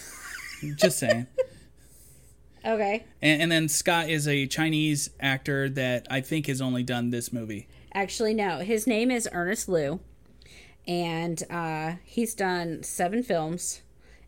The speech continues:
Speaker 2: and, well, seven things on his, his
Speaker 1: Yeah.
Speaker 2: filmography. And, uh, the last thing was,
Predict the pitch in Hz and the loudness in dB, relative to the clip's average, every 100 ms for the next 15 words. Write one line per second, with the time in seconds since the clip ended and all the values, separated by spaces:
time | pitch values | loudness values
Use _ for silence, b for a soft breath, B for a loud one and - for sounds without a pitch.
0 | - 165 165 160 156 151 165 156 151 - | -8 -4 0 0 -2 -4 -2 -2 -2 0
1 | 190 190 165 160 - - - - 185 165 | 2 2 -2 -6 -14 -20 -18 -2 2 2
2 | 151 151 151 147 139 - - 160 160 160 | 0 -4 -4 -6 -6 -8 -10 -6 -4 0
3 | 135 117 156 151 151 156 147 147 B B | 2 2 0 -4 -4 -4 -4 -8 B B
4 | B 170 165 165 165 160 - 175 165 160 | B -4 -2 -2 -2 -2 -4 -4 -2 -2
5 | 160 165 185 196 - 190 180 170 160 160 | -2 -2 -2 -4 -4 -2 -2 -2 -4 -4
6 | 151 156 156 | -4 -4 -6